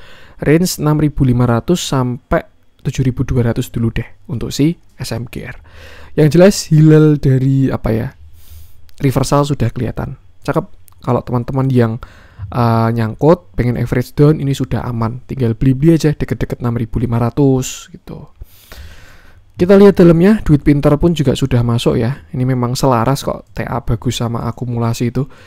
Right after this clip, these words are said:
Jadi ya, ya itulah, sudah mulai ada yang ambil barang.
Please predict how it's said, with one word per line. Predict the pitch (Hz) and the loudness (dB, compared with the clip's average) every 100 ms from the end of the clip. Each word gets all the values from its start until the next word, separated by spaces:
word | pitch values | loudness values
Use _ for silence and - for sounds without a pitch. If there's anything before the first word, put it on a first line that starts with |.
| - - - | -20 -20 -8
Jadi | 127 117 131 | -4 2 4
ya, | 113 | 4
ya | 123 139 196 196 | 2 0 0 -2
itulah, | 185 175 170 - _ | -4 -4 -4 -10 _
sudah | - 123 | -6 -4
mulai | 120 120 117 | 0 0 0
ada | 117 | -2
yang | 113 | -2
ambil | 117 117 | -2 -2
barang. | - 117 143 156 165 | -2 0 2 4 2